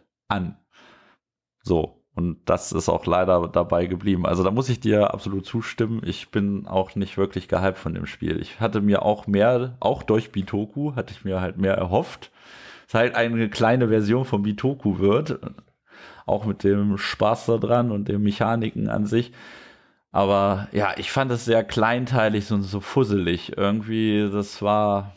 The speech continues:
nee, es kam weder bei mir noch bei meiner Frau und auch bei den anderen Mitspielern nicht so gut an. Und ja, bei mir wäre das auch eher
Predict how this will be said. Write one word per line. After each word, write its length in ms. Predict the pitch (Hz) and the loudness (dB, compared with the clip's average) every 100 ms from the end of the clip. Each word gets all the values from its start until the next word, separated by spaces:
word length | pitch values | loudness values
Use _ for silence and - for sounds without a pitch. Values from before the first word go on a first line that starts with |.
| _ | _
nee, 160 | - 123 | 0 0
es 300 | 90 - - | 0 -4 -6
kam 320 | 120 110 110 | -2 0 0
weder 180 | 113 123 | 2 2
bei 140 | 104 | 2
mir 240 | 98 107 139 | 0 0 0
noch 160 | 120 | 0
bei 120 | - 104 | 0 -2
meiner 280 | 104 101 | 0 0
Frau 340 | 95 - 110 120 | -2 2 4 4
und 100 | 101 | 2
auch 140 | 98 | 0
bei 140 | - 98 | 0 -2
den 160 | 98 | 0
anderen 240 | - 110 95 | 0 0 0
Mitspielern 420 | 92 - 92 90 | -4 -6 -4 -2
nicht 160 | 92 | -4
so 140 | - 95 | -4 -8
gut 160 | 90 | -8
an. 280 | - 92 113 - - - - - _ _ _ _ - | -4 -4 -4 -8 -20 -20 -20 -20 _ _ _ _ -8
Und 300 | 92 82 - _ _ _ - | -6 -8 -16 _ _ _ 0
ja, 280 | 92 90 - | 2 2 -2
bei 140 | - 92 | -4 0
mir 280 | 98 107 113 | 4 4 4
wäre 140 | 110 | 4
das 380 | 110 104 - - | 4 2 -4 -4
auch 280 | - 104 - | 0 0 0
eher 540 | - 98 95 90 92 | 2 4 4 2 -4